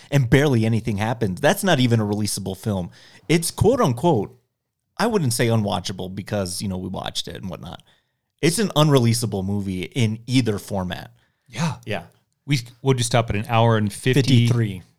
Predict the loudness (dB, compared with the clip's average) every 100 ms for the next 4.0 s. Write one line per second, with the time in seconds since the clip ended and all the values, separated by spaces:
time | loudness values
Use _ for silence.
0 | -2 0 2 4 4 4 2 0 0 0
1 | 2 2 0 0 -2 -2 -4 -4 -4 -2
2 | -2 -2 -2 -4 -6 -8 -10 -8 -6 -8
3 | -8 -8 -6 -2 -4 -4 0 0 0